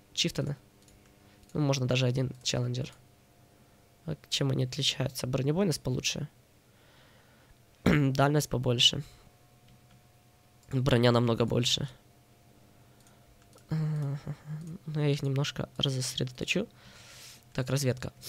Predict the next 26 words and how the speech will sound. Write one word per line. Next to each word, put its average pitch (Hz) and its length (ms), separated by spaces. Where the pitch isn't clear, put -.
Разведка 147 440
нам 135 240
нужна. 127 440
Очень - 260
хорошая 147 440
разведка. 165 560
Фиолет 147 400
и 143 180
пинки. 131 540
Не, 143 140
оптика 127 300
превосходная. 131 560
Вот. - 320
Вот 131 160
что - 180
нам 127 160
нужно. 127 260
Превосходная 127 500
оптика. 131 400
Потому 131 180
что 127 120
они 131 100
могут 127 260
даже 123 200
отсюда 143 280
атаковать. - 420